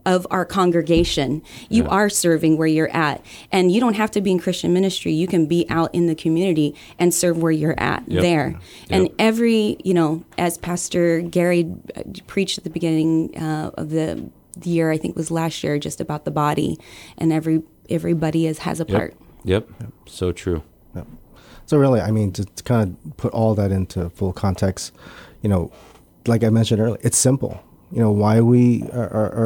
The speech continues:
Speaker 3: are living in, in ministry. And it's like what Marie said, it's not just in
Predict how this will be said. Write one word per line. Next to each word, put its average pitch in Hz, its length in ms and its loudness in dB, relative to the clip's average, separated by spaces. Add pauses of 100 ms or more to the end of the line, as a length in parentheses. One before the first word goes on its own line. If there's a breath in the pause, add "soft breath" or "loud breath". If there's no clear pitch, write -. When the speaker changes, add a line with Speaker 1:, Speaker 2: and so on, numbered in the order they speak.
Speaker 3:
are 107 60 2
living 117 640 4
in, 110 220 2
in 107 280 4
ministry. 110 720 0
And 107 140 0
it's 101 200 -4
like 104 200 -2
what 107 220 -2
Marie 110 240 4
said, 104 280 2
it's - 140 -6
not 110 180 2
just 113 220 -2
in 127 400 4